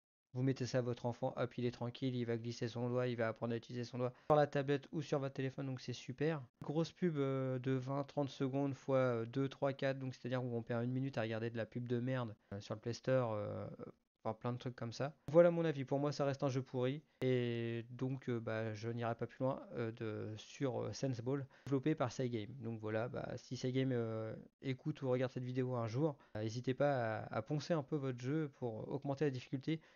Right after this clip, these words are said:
Donc c'est-à-dire, on, donner un exemple, euh, j'aurai le droit à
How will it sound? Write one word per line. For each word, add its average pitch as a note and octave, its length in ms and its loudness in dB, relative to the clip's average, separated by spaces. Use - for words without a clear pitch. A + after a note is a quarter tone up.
Donc C3 100 -2
c'est-à-dire, C3+ 460 2
on, A#2 260 -2
donner A#2 340 -2
un A2+ 80 0
exemple, B2+ 400 -2
euh, G2 420 -4
j'aurai A2+ 240 -2
le A2 40 -4
droit A2+ 240 0
à G2 420 2